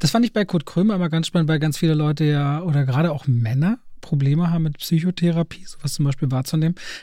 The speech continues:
Der hatte ja immer Angst, seine Macke zu verlieren, sagte er, als er mit der Depression in Behandlung gegangen ist. Stellt aber fest, der hat nicht seine Macke verloren, also man verliert deswegen nicht seinen Charakter oder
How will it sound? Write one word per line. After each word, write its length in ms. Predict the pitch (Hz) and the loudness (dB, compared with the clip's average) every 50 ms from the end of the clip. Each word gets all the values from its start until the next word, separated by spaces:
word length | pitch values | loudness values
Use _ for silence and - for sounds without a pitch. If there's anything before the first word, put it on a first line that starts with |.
| - - | -4 0
Der 60 | 127 151 | 0 2
hatte 120 | 165 175 | 2 2
ja 100 | 160 160 | 2 2
immer 160 | 156 151 135 | 2 0 0
Angst, 260 | 147 170 180 - - | 0 -2 -2 -2 -2
seine 160 | - 156 147 143 | -2 0 2 2
Macke 300 | 135 135 139 - 185 - | 2 0 0 -2 -2 -2
zu 160 | - - 139 | -2 -4 -2
verlieren, 420 | - - 143 131 131 135 131 127 | 0 0 0 2 2 2 0 0
sagte 280 | 120 127 123 123 - 139 | 0 -2 -4 -4 -4 -6
er, 20 | 131 | -6
als 100 | - - | -4 -2
er 60 | 139 | -2
mit 140 | 127 123 135 | -2 0 -2
der 80 | 127 | -2
Depression 720 | 123 131 131 - - - 127 - - - 151 135 139 147 135 | -2 -2 -4 -4 -6 -8 -6 -6 -4 -4 -2 0 0 0 0
in 60 | 131 | 0
Behandlung 340 | 123 110 135 160 165 147 127 | 0 -2 -2 0 0 0 0
gegangen 340 | 123 120 123 123 120 127 139 | -2 -2 -2 -2 -2 -2 -2
ist. 200 | 160 175 - - - - - - - - - - | -2 -4 -4 -10 -18 -20 -18 -18 -18 -18 -8 -6
Stellt 240 | - - 156 151 170 | -2 0 2 2 2
aber 160 | 160 156 143 | 2 0 0
fest, 240 | - - 165 - - | 0 0 -2 0 0
der 160 | 143 120 - | -2 -2 -2
hat 120 | 151 - 185 | -2 0 0
nicht 120 | 170 - | 0 2
seine 200 | - 156 143 139 | 2 2 2 2
Macke 260 | 131 127 - - 208 | 2 0 -2 -4 -4
verloren, 220 | - - 131 127 127 | -2 0 0 2 2
also 80 | 131 143 | 2 2
man 60 | 127 | 2
verliert 200 | 135 147 160 - | 2 2 2 2
deswegen 240 | 165 - - 151 147 | 0 0 0 0 0
nicht 140 | 156 - | 0 -2
seinen 180 | - 160 147 147 | -2 0 0 0
Charakter 460 | - - 131 120 147 170 - - - | 0 0 -2 -2 -2 -4 -4 0 2
oder 100 | - 90 | 2 4